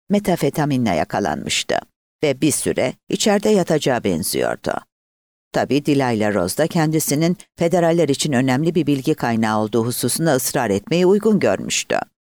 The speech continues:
"Onunla konuşacağım." dedi Kimberly. "Mesele uyuşturucu mu diye atıldı Trevor.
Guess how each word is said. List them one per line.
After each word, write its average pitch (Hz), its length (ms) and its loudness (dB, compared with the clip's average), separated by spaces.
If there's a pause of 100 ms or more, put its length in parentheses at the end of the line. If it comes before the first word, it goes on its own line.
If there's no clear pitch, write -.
(480)
"Onunla 254 340 4
konuşacağım." 208 680 0
dedi 104 220 0
Kimberly. 55 520 -4 (800)
"Mesele 143 380 0
uyuşturucu 120 580 0
mu 277 120 2
diye 156 180 2
atıldı 104 440 -2
Trevor. 60 520 -4